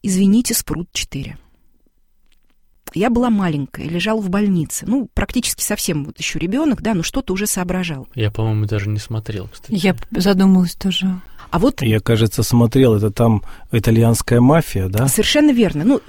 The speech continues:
Speaker 1: сериал
Speaker 4: И
Speaker 1: "Спрут" вообще довольно известный.
Speaker 4: Да,
Speaker 1: Он
Speaker 4: да.
Speaker 1: в свое время
Speaker 4: Ну,
Speaker 1: был
Speaker 4: в свое время, в свое время.
Speaker 1: резонансным был и у нас, э, тогда еще в С С С Р,
Speaker 4: Но я
Speaker 1: и
Speaker 4: смотрю,
Speaker 1: в
Speaker 4: у вас предпочтение все-таки к зарубежным фильмам.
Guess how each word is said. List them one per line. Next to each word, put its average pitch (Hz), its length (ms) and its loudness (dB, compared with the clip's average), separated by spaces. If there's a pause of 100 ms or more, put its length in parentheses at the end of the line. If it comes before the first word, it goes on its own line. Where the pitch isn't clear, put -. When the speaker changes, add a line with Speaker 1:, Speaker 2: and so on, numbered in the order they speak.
(120)
Speaker 1:
сериал - 300 4
Speaker 4:
И 123 160 6
Speaker 1:
"Спрут" 117 240 6
вообще 214 240 2
довольно 214 380 4
известный. 190 580 0
Speaker 4:
Да, 110 180 4
Speaker 1:
Он 226 120 4
Speaker 4:
да. 226 120 4
Speaker 1:
в - 40 -4
свое 220 240 2
время 247 300 8
Speaker 4:
Ну, 262 60 6
Speaker 1:
был 226 160 6
Speaker 4:
в - 40 2
свое 143 280 8
время, 131 340 4
в - 60 -8
свое - 140 0
время. 233 180 6
Speaker 1:
резонансным 226 540 4
был 220 200 4
и 233 160 0
у 247 100 4
нас, 220 480 0
э, 170 320 -2 (240)
тогда 196 200 0
еще 180 240 0
в 175 120 -4
С - 120 -6
С 208 160 -4
С - 140 -2
Р, 160 180 0
Speaker 4:
Но 113 60 4
я 113 140 4
Speaker 1:
и - 20 4
Speaker 4:
смотрю, 139 420 4
Speaker 1:
в - 20 4
Speaker 4:
у 135 40 4
вас 135 160 2
предпочтение 131 720 2
все-таки - 600 -6
к - 120 -4
зарубежным 113 680 0
фильмам. 92 460 -6